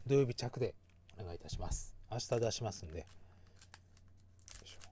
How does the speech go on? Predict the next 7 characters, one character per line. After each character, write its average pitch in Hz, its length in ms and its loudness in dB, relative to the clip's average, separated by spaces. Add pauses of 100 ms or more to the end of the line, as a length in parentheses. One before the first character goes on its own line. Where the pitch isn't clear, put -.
(3250)
い 151 60 2
や、 151 180 6 (120)
も 151 380 10 (360)
う 180 40 2
ね、 180 220 8
フ - 60 10
ァ-、 160 120 12